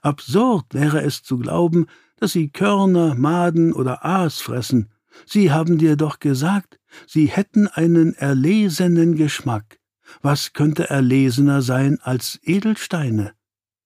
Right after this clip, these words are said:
Melvin betrachtete sie mit gerunzelter Stirn und war sichtlich nicht überzeugt.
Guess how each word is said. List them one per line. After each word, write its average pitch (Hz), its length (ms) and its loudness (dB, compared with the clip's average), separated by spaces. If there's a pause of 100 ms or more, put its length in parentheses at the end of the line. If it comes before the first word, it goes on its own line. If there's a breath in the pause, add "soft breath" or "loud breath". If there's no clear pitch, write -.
(600 loud breath)
Melvin 135 440 2
betrachtete 127 680 -2
sie 131 180 0
mit 123 240 0
gerunzelter 117 720 -2
Stirn 127 520 -2 (420 soft breath)
und 131 160 0
war 127 460 0
sichtlich 120 680 -2
nicht 135 320 2
überzeugt. 104 680 -6